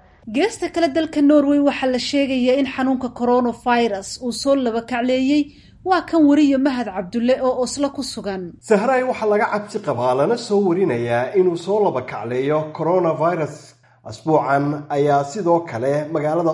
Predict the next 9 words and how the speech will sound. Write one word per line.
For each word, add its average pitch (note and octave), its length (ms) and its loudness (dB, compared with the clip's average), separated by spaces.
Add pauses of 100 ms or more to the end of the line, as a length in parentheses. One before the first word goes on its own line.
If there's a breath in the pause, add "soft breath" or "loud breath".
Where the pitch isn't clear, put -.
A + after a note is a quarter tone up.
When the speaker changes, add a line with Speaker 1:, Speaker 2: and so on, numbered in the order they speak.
Speaker 2:
Oslo G3 480 -6 (140)
xaafado D3 500 -4
ka F#3 100 0
mid D3 200 0
ah A#2+ 160 -2 (160)
khadka E3+ 360 -2
cas D3+ 240 -2
la C#3+ 120 -4
saaray. G#2+ 460 -10